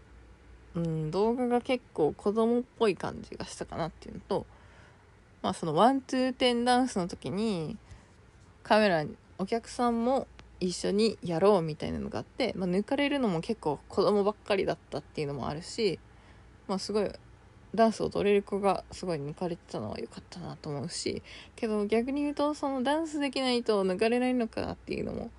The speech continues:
まあ、そんな事前に踊れるかどうかは確認しないと思うんだけど、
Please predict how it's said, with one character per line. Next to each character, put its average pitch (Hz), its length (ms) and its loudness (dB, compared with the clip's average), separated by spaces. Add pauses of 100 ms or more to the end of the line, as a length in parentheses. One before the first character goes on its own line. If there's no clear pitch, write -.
(440)
ま 180 80 -4
あ、 185 40 -2
そ 233 140 0
ん 269 100 0
な 269 140 -2 (880)
事 175 140 -6
前 247 120 4
に 240 220 2
踊 220 280 4
れ 247 60 6
る 247 100 4
か 165 140 0
ど 160 80 2
う 156 60 -4
か - 180 -14
は - 140 -14
確 - 280 -8
認 208 160 0
し - 160 -6
な 202 80 -2
い 196 80 -4
と - 80 -8
思 - 100 -6
う 214 100 -10
ん - 60 -12
だ - 140 -18
け - 180 -20
ど、 - 180 -12